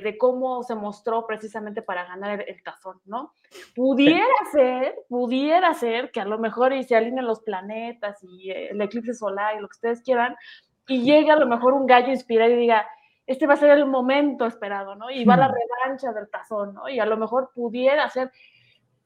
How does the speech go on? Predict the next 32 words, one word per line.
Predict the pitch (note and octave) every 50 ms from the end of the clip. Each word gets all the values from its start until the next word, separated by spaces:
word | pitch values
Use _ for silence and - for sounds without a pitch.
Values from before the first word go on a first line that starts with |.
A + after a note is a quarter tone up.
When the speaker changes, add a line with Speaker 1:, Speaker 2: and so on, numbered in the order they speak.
| _ _
Speaker 1:
lo | - D#4 F4
veo | E4+ A#4+ A#4 A4
muy | G4+ G4 -
complicado, | - C#4 C4 A3 A3 G#3+ - - - G#3 G#3+ G#3+ A3+ B3+ -
o | -
sea, | D4 C4+ B3
ya | B3+ C4 -
sería | C#4+ C4 C4 C4
como | C4 C4+ A#3+ A3+ G#3
fantasear | G3+ G#3+ G#3 G3+ - F#3+ G3 - A#3+ A#3+ A#3+
demasiado, | A#3+ A#3+ G3 - - - - B3 A3 G#3+ G#3+ A#3 B3 D#4 F4 _ _ _ _ _ _ _ _ _ _ G#4+ - - -
pero, | B3+ B3 B3+ B3 A#3+ A#3
<laughs> | A#3 A#3 A3+ A3+ A3+ A3+ A#3+ G#3+ C#4+ F4+ - - - - - - A4 A4 G#4+ G#4 F#4+ - - - - - - - - - _ _
o | C4+ D4+
sea, | C#4 D#4 E4 F4
yo | F4
quiero | E4+ F4 E4+ F4
que | E4+ D#4
ganen | C4 C4+ C#4 D4+ D#4 C#4+
las | C4 B3+ B3
apuestas, | A#3+ A#3+ - - C#4+ D4+ E4+ D#4+ E4 C#4+ C4+ B3+
¿no? | C4+ C4+ -
No | B3+ C#4 C4+
que | C#4
al | C4+ C4
rato | C4+ C4+ C#4+ C4 -
me | B3 B3
escriban | A#3+ - B3 B3+ C4 C4+ C4+ C4
en | B3+ A#3+
el | A3+ G#3+ -
Twitter | B3+ B3+ C4+ C4
de, | B3+ A#3+ A3+